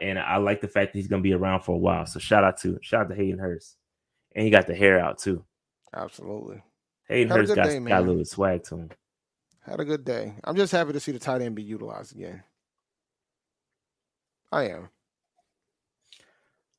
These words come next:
Speaker 1: Y'all asking me what wide receiver had the most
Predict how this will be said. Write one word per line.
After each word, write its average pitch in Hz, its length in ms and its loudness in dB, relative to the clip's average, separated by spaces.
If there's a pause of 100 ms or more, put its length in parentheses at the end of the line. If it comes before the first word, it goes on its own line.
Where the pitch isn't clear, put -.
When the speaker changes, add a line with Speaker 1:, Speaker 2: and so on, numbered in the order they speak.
(340)
Speaker 1:
Y'all 107 220 6
asking 113 360 4
me 107 60 2
what 110 260 4
wide 117 220 8
receiver 113 380 -2
had 110 160 2
the 101 80 -2
most 113 440 0